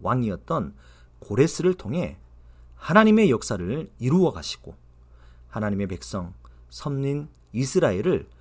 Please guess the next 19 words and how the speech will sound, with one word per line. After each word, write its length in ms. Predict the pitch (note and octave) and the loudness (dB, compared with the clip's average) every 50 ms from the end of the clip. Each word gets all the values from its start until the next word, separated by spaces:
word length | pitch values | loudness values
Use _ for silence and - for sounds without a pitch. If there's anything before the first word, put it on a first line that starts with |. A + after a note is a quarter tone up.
| - - - - - - - | -20 -20 -20 -20 -20 -20 -20
포로에서 920 | - - G3 G3 F#3+ G3 F#3+ F#3+ C#3+ G#2+ G2+ - A#2 B2 D3 D#3+ D#3+ - - - - - - - - - - - | -4 2 4 4 4 4 4 2 2 2 0 0 0 0 0 0 -2 -6 -12 -20 -20 -20 -20 -20 -20 -20 -4 2
해방시키시는 1000 | F#3 G3 F#3+ G#3 G3+ G3+ G3 - - - - F2+ - - D#2 E2+ G2 B2+ D#3 E3 - - - - - - | 2 4 6 6 6 4 2 -2 -6 -10 -12 -12 -12 -10 -8 -8 -6 -6 -8 -10 -14 -18 -20 -20 -20 -14
하나님을 640 | - - G#2+ F#2 E2 D#2+ D2 C#2 F2 B2+ D3+ E3 E3 - - - - | -10 -8 -6 -6 -6 -8 -8 -8 -8 -8 -8 -10 -14 -18 -20 -20 -14
우리는 440 | - F#2 E2+ D#2 F2 A#2 C#3+ D#3+ E3 - - | -12 -12 -10 -10 -10 -10 -10 -12 -14 -14 -10
바라보게 420 | - G#2 A2 A2 - A2+ A#2+ C#3 | -10 -8 -8 -8 -10 -12 -12 -12
됩니다. 280 | C3 - - - - - - - - - - - - - - - | -14 -16 -18 -20 -20 -20 -20 -20 -20 -20 -20 -20 -20 -20 -12 -4
또한 320 | - B2 C3+ C3+ G2 - - - - - - - - - - - | -2 0 0 0 -2 -4 -10 -16 -20 -20 -20 -20 -20 -20 -8 -4
그들이 280 | - A#2+ A#2+ B2 B2+ | -4 0 2 2 0
본토로 460 | B2 - C3 C#3 C#3+ C#3 - C#3+ C#3 | 2 0 -2 -2 -2 -2 -2 -2 -2
돌아와 500 | - A2 G2 F2+ F2+ B2 F3 D#3+ F2 - - - - - - - - - | -2 -2 -4 -4 -2 -2 -2 -4 -4 -6 -12 -18 -20 -20 -20 -20 -20 -12
하나님을 600 | - - C3+ C3 B2+ A#2+ A#2+ C3 B2 G#2+ F2 - | -6 -4 -2 0 0 2 2 2 2 0 -2 -4
다시 300 | - - - E3 - - | -4 -4 -4 -2 -2 -2
한번 400 | D3+ B2 A#2+ A2+ B2+ C#3+ D#3 E3 - - - - - - - - - | -2 0 0 2 2 2 2 0 -4 -8 -16 -20 -20 -20 -14 0 4
예배케 540 | A#2 C3+ E3 E3+ A3+ G#3+ G#3+ - - G3+ F#3 | 6 8 8 10 8 8 6 4 2 2 2
하는 320 | D3+ D3 D#3 D#3 E3 E3+ | 2 2 0 0 -2 -2
자들로 600 | - - - - G3 F3 A2+ F#2 F2 - D#3 D#3 - - - - | -2 0 2 4 4 4 4 4 2 2 2 0 -4 -12 -20 -20
사용하시는 880 | - - - - C3+ D#3 A3 C4+ A#3+ D#3+ - - A#2 B2+ - - F#2+ - - - - - - - - - | -18 -14 -6 2 6 8 8 8 8 6 4 2 0 0 0 0 0 -4 -8 -18 -20 -20 -20 -20 -20 -20
하나님의 480 | - - B2+ A#2 G2 F#2+ G2 G2+ G#2+ G#2+ | -10 -6 -4 -2 -2 -2 -2 -2 -2 -4
선하신 760 | - - - E3 E3 E3 D#3+ D#3+ - - D#3+ E3 E3 D#3+ | -6 -6 -6 -4 -2 -2 -2 -4 -4 -4 -4 -4 -6 -8